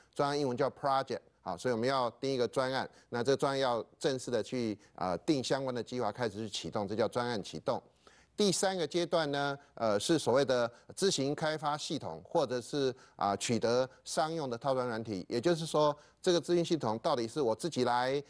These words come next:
写相关的程式，自己把，呃，该有的这些功能自己把它建构起来呢，还是到市场上去买现成的，呃，套装软体啊，就所谓的 package 啊，是买现成人家已经写好的，就直接拿来用啊，就你要做这样的选择。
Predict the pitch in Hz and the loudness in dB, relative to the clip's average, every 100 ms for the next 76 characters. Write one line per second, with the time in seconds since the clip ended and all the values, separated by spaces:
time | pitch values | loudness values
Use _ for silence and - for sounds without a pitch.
0 | - - 127 117 160 156 156 139 - 120 | -12 -2 0 2 0 0 -2 -2 -4 -6
1 | 135 - 147 110 147 123 113 101 92 98 | -4 0 2 0 -2 -2 0 2 2 0
2 | - - 104 104 156 156 113 127 139 127 | -8 -6 -2 0 0 0 -2 -4 -4 -2
3 | 135 131 151 143 113 117 123 107 98 117 | -2 2 2 2 -2 -4 -4 -2 -2 0
4 | 151 139 120 - 98 101 110 113 - - | 0 2 0 0 -4 -2 -4 -6 -10 -8
5 | 117 139 160 170 151 135 185 151 110 110 | -4 -2 -2 0 2 0 -2 -4 -4 -4
6 | 123 - 131 101 92 - - _ - - | -4 -2 -2 0 -2 -6 -16 _ -2 2
7 | 170 123 110 110 113 107 - - - 95 | 2 2 -4 -2 0 0 0 -8 -2 0
8 | 87 80 - 151 135 127 110 113 85 82 | 0 -2 -2 -2 -2 -6 -8 -8 -10 -10
9 | 80 - 147 135 110 123 107 - 143 - | -12 -4 -2 0 2 4 2 0 -4 -4
10 | 110 - - _ _ - 92 139 123 98 | -10 -12 -20 _ _ -10 -4 -2 0 0
11 | 107 - 151 131 127 120 139 104 131 - | -2 0 0 0 0 2 0 -2 -6 -4
12 | 110 95 104 131 120 110 117 104 98 117 | -2 -2 -2 -4 -2 0 0 0 2 2
13 | 135 - - - 73 - 117 110 127 135 | 2 0 -12 -10 -6 -2 0 2 0 -2
14 | 123 151 120 92 82 80 85 87 | -2 -2 -2 -6 -8 -8 -4 -4